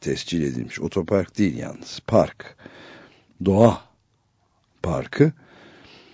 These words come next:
Ee, evler tamamlandı. Denize sıfır olan zeytinlik ise koya gelenlerce yeşil alan olarak kullanılıyordu diyor. Fakat iki bin sekizde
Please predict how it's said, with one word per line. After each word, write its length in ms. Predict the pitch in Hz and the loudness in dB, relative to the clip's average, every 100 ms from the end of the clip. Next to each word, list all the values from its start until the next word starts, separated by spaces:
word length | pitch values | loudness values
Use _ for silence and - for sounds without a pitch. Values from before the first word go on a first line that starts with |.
| _ _ _ _ _ _ _ _ _ _ _ _ _ _ _ _ _ _ _ _ | _ _ _ _ _ _ _ _ _ _ _ _ _ _ _ _ _ _ _ _
Ee, 60 | 101 | 4
evler 640 | 95 90 90 110 104 120 | 6 6 8 8 12 10
tamamlandı. 720 | 113 113 113 110 104 101 170 131 | 10 10 10 12 10 10 10 12
Denize 320 | 110 107 117 | 12 12 8
sıfır 320 | - 135 117 | 8 8 10
olan 240 | 98 90 | 10 10
zeytinlik 600 | 90 98 92 - 107 110 | 8 6 6 8 10 10
ise 180 | - 170 | 6 -2
koya 320 | - 101 113 | 4 6 8
gelenlerce 800 | 110 101 95 95 101 101 85 117 | 8 6 6 6 6 4 4 2
yeşil 420 | 156 107 104 123 | 2 2 2 4
alan 260 | 104 85 78 | 4 4 2
olarak 380 | 76 92 156 - | 2 2 0 0
kullanılıyordu 800 | 110 104 98 95 92 82 69 62 | 2 6 6 4 2 0 -2 -8
diyor. 140 | 76 | -10
Fakat 260 | 92 107 82 | -6 -6 -6
iki 220 | 87 101 | -8 6
bin 120 | 120 | 8
sekizde 800 | 117 - 113 104 - 104 98 156 | 8 4 -2 0 -2 2 6 6